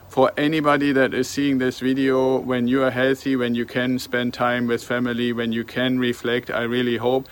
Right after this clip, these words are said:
that you take the time. And I wanna thank everybody who has in some way, shape or form been in touch with us or working with us or reviewing what we have to offer.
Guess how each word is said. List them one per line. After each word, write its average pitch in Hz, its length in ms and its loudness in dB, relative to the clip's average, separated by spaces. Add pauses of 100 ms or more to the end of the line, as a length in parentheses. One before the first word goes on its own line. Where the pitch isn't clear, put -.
(240)
that 123 180 -2
you 120 80 -2
take 131 300 0
the 135 140 -2
time. 131 420 0
And 120 200 -4
I 117 120 0
wanna 123 260 0
thank 127 300 -2
everybody 127 540 0
who 120 180 -2
has 120 340 -4 (320)
in 151 220 0
some 180 400 -4
way, 165 240 0
shape 156 320 -4
or 147 100 -2
form 135 380 -2
been 117 160 0
in 117 140 -2
touch 131 320 -2
with 147 180 -2
us 139 260 0
or 113 280 0
working 127 400 0
with 139 200 -2
us 135 340 0
or 117 360 0 (320)
reviewing 139 640 4
what 135 180 2
we 135 140 0
have 127 280 2
to 127 180 0
offer. 123 400 2